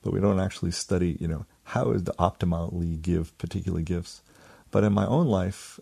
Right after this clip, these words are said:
uh, my advice is just watch a person, watch what they do, and watch any problems that come up in their life. And if you can give a gift that solves a problem,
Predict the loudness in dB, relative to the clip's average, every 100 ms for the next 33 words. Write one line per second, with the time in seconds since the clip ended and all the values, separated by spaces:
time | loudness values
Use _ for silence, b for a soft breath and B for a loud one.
0 | -10 -8 -6 -8 -4 -2 0 0 -2 0
1 | -2 -2 -6 -10 -8 -12 -8 -6 -4 -4
2 | -6 -10 -8 -8 -8 -8 -8 -8 B B
3 | B B B -6 -4 -4 -4 -2 -2 0
4 | 0 2 2 0 -4 -6 -4 -4 -4 -4
5 | -4 -6 -4 -6 -6 -4 -4 -4 -2 0
6 | 0 -2 -4 -2 -2 -2 -4 -2 -2 -4
7 | -6 -2 -2 0 2 2 2 2 0 -2
8 | -4 -2 0 0 -2 -6 0 0 2 0